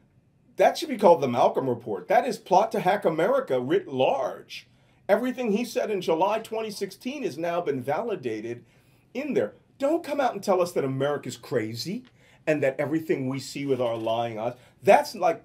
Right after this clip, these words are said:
equal to nine eleven truther, stuff like, "Oh, well, how did those buildings fall?" And it's like, "An airplane hit it." "No, but that couldn't cause building seven to fall."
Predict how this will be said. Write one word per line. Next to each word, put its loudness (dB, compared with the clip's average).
equal -2
to -8
nine 0
eleven -6
truther, -16
stuff -6
like, -4
"Oh, 4
well, -4
how -12
did -8
those -6
buildings -4
fall?" 0
And -4
it's -12
like, -8
"An -14
airplane -10
hit -18
it." -20
"No, 8
but -2
that 2
couldn't 2
cause 4
building 0
seven 0
to -2
fall." -2